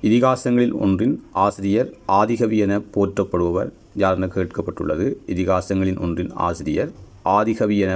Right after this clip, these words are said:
போற்றப்படுபவர் யார் என கேட்கப்பட்டுள்ளது. இப்ப இதிகாசங்கள் என்று சொல்லி நாங்கள் பார்த்தோம்னு சொன்னா, முதலில் ராமாயணம்,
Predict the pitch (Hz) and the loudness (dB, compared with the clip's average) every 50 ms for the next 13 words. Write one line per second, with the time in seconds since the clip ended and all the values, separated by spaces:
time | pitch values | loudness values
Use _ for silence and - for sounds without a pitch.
0 | 92 92 - 101 95 95 92 - 92 - 101 87 87 87 92 90 90 90 90 90 | -2 -4 -2 0 0 0 0 -2 -4 -2 0 0 2 2 0 2 2 2 2 2
1 | 87 90 90 90 - 92 87 - - - - - - 80 76 78 90 139 - - | 0 -2 -4 -4 -2 -4 -4 -2 -4 -6 -6 -4 -4 -2 -2 0 0 -2 -4 -4
2 | - - - - - - - - 117 104 101 117 127 135 135 131 - 143 131 127 | -10 -18 -18 -20 -20 -18 -10 -4 -2 0 2 4 4 4 4 2 2 0 2 2
3 | 123 123 117 - 107 101 104 101 104 98 - 87 87 85 87 85 82 80 - - | 2 2 0 0 0 0 0 0 0 0 0 0 0 0 0 -2 -2 -4 -4 -6
4 | - - - - - - - - - - - 90 92 95 - - - - - 95 | -6 -6 -6 -8 -14 -20 -20 -20 -12 -6 -2 -2 0 0 -2 -2 -4 -2 0 2
5 | 95 92 90 87 82 82 - - 67 - | 2 2 2 0 0 0 -2 -2 -4 -4